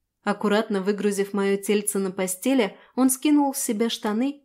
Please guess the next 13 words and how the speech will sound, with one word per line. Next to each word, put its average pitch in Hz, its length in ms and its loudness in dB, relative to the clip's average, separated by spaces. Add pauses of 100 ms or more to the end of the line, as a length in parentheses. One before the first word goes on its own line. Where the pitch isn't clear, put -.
и 240 100 2
улёгся 208 480 0
рядом. 175 460 -8 (500)
Я 208 200 2
залюбовалась 196 800 -2
молодым 185 480 -4
парнем. 180 520 -8 (360)
Он 214 200 2
был 233 160 4
таким 202 480 -2
милым 196 420 -4 (200)
и 202 100 -6
сексуальным. 185 960 -6